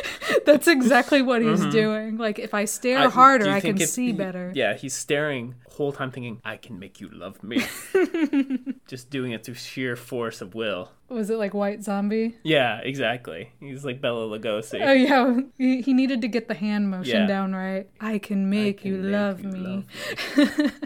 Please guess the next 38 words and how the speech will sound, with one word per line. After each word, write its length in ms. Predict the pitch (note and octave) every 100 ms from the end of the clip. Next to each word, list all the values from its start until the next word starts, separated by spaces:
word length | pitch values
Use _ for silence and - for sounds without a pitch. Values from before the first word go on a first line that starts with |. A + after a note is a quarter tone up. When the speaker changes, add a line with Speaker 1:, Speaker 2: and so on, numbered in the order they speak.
| -
Speaker 1:
So 520 | - - D4 C#4+ C#4+ -
she 240 | - - D4
gets 360 | A#3+ D4 D4+
out 200 | C#4+ C#4
of 100 | C#4+
another 400 | B3+ A3+ G#3+ A#3
car 460 | - - G3+ G3 G3+
at 100 | A3+
work. 560 | A3+ G3 F#3+ G3 A3 A3+
You 140 | A3
know, 160 | G3+ G#3+
obviously 640 | A3 G3+ G#3 G3+ - G#3+
she 160 | G#3 A3
couldn't 300 | A3 A3+ G#3
drive 280 | G3+ G#3
her 100 | G#3
normal 380 | A3+ A3 G3+ G3
car. 380 | F#3+ G#3 G3+ G#3 -
And 200 | C4+ C4
he's 320 | B3 C4+ -
watching 480 | - B3 A#3+ A#3+ B3
her 280 | A#3 B3 C4+
like 240 | C4 A#3
a 80 | C#4
psycho. 540 | - C4 A#3 A#3+ A#3+
And 200 | B3 B3+
then 120 | B3+ C#4
he 140 | D4
just 240 | C4 C#4+ - -
pops 420 | - C4+ D#4 E4
out 400 | D#4 C#4 A#3+ C4 -
and 280 | B3 A3+
runs 280 | G#3+ C#4+ D4+
to 180 | - C4+
her 140 | B3 A#3
and 80 | A#3
is 160 | A#3+
like, 200 | B3+ A#3+